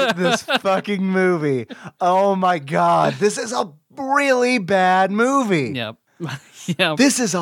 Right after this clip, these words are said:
Speaker 1: horrible, horrible, horrible
Speaker 2: <laughs>
Speaker 1: movie that no one should watch. Like, not even, I don't even, this movie could be fun, like, with a group of people getting drunk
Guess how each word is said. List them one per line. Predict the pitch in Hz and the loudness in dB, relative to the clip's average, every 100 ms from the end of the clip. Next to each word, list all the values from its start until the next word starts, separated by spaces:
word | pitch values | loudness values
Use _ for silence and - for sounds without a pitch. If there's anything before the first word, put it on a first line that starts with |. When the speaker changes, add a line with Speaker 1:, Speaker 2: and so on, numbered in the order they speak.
| 151 | -4
Speaker 1:
horrible, | - 185 226 226 214 190 165 143 139 | -6 -4 0 4 4 4 2 2 0
horrible, | 131 175 180 170 139 123 | 2 2 4 2 0 -4
horrible | 127 180 185 165 135 131 | 0 2 4 2 0 -2
Speaker 2:
<laughs> | |
Speaker 1:
movie | 135 139 123 117 | -2 -2 -4 -6
that | 117 143 156 | -4 -4 -4
no | 160 165 165 | 0 2 4
one | 175 180 180 160 - - | 4 2 0 -4 -12 -20
should | - - 190 165 | -10 -2 0 0
watch. | 151 139 127 113 - | 2 2 2 0 -4
Like, | 196 214 | -6 -2
not | 220 233 | 0 2
even, | 240 226 214 185 - - - | 2 2 2 0 -8 -20 -14
I | - 254 | -4 0
don't | 269 262 | 2 0
even, | - 214 202 190 _ _ _ - - _ | -2 -2 -2 -6 _ _ _ -20 -20 _
this | 180 262 - | -4 -2 0
movie | 226 254 226 | 0 2 2
could | - 226 180 | 0 0 2
be | 208 | 0
fun, | 202 - 190 190 180 | 0 2 2 4 2
like, | 170 139 | 2 2
with | 156 147 | 0 2
a | 143 | 0
group | 147 190 208 | 2 0 2
of | 220 170 | 0 2
people | 196 185 180 175 - _ - _ 120 | 0 2 2 0 -2 _ -20 _ -4
getting | 170 208 202 | 0 2 2
drunk | 156 170 165 156 - | 2 2 2 0 -8